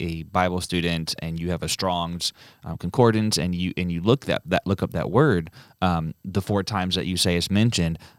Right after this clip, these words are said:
uh, you will see, uh, it is just what you're saying. A-, as, as I, I like how you put it in layman's terms, just the, the, the basics of it. Um, i-, it's an administration.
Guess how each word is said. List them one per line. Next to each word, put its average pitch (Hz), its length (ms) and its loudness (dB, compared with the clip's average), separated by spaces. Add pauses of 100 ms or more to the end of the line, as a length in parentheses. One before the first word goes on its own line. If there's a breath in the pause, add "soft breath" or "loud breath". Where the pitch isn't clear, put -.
uh, 95 140 2
you 101 240 4
will 98 160 6
see, 92 460 2
uh, 82 240 2
it 80 300 2
is 92 160 2
just 95 220 2
what 95 120 -4
you're 90 160 -4
saying. 117 340 2
A-, - 160 -4
as, 87 260 -2 (140)
as 92 220 0
I, 101 160 4
I 104 100 4
like 98 220 0
how 101 100 -2
you 87 100 0
put 92 220 0
it - 80 0
in 87 160 -2
layman's 104 420 0
terms, 82 360 -4
just - 240 -2 (120)
the, - 120 -6
the, 85 160 -4
the 87 160 -6
basics 98 560 0
of 78 160 -2
it. - 200 -8 (300 loud breath)
Um, 78 380 -2 (200 loud breath)
i-, - 60 0
it's - 220 0
an 110 80 6
administration. 101 760 0